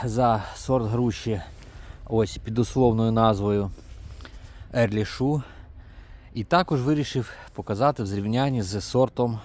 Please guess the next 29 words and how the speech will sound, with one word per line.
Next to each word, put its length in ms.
Щінко 540
на 180
цей 240
час. 400
Вона, 260
в 60
принципі, 460
зберігається 540
непогано 640
до 240
середини 540
зими. 340
До 180
речі, 320
зараз 380
у 40
нас 320
шістнадцяте 680
січня 480
дві 100
тисячі 300
двадцять 320
четвертого 460
року. 260
Так, 180
давайте 440
побачимо, 500
яка 180
вага 360